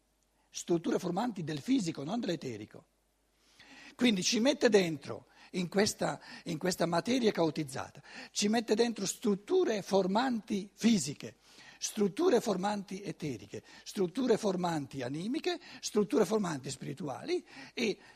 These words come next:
man mano che, che, che il suo spirito, la sua anima, il suo vi-, la sua vitalità, le sue correnti vitali e le sue correnti formanti di forme minerali lavorano in questa...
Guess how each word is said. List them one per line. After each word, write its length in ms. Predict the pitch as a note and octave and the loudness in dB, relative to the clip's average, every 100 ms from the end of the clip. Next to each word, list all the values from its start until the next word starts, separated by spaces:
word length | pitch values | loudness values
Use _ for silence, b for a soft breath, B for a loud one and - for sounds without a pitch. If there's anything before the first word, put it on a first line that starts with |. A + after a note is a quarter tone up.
| B B B - | B B B -4
man 340 | F#3+ G#3+ G#3 | 6 6 8
mano 380 | A3+ C4+ C4 A#3+ | 6 6 6 4
che, 540 | - F#3+ F3 E3 D#3 | 4 4 4 2 0
che, 500 | - E3+ D3+ D3 C#3 C3 | -2 -4 -2 -2 -4 -4
che 100 | D#3 | -4
il 160 | C#3 | -4
suo 220 | - G#3+ | 4 4
spirito, 500 | G#3+ - F#3+ B2+ - | 4 0 -2 -2 -8
la 140 | B2 G3 | -6 -4
sua 320 | A#3 G3+ E3 | 2 4 4
anima, 400 | A2+ A#2 A#2 G#2+ B B B B B B B B B B _ - | -2 -8 -10 -10 B B B B B B B B B B _ 0
il 120 | G3 | 0
suo 300 | - B3+ A#3 | 2 6 6
vi-, 160 | A3 F#3 | 6 4
la 120 | G#3 | 4
sua 220 | - C4+ | 6 4
vitalità, 680 | A3 G#3 G3+ G3 G3+ F3+ A#2 | 4 4 4 4 2 0 -2
le 100 | - | -2
sue 160 | A#3+ | 0
correnti 340 | G#3 G3+ A3+ G3 | 2 2 2 0
vitali 540 | F#3+ - A2+ G#2 G3+ B B | -2 -2 -4 -4 -10 B B
e 120 | - G3+ | 2 4
le 120 | G3+ | 6
sue 200 | C4+ A#3+ | 4 2
correnti 460 | G#3+ B3 C#4+ G#3+ | 4 4 4 0
formanti 880 | F#3+ A3 A3+ G#3 G#3 A3 F#3+ E3 F#3 | 0 4 4 6 4 4 2 -2 -4
di 140 | D#3+ G3 | 0 -2
forme 720 | - G#3 E3 D#3 E3 A#3+ D#4 | 4 4 4 0 -4 -4 -2
minerali 640 | E3+ C#3+ B2+ A#2 A2 D3+ - B | -4 -4 -6 -8 -8 -8 -10 B
lavorano 520 | E3 E3 F#3 F3+ C#3+ C#3 | -8 -2 0 0 -2 -4
in 100 | C3 | -6
questa... 520 | C#3+ A#2+ - B2 | -6 -6 -6 -8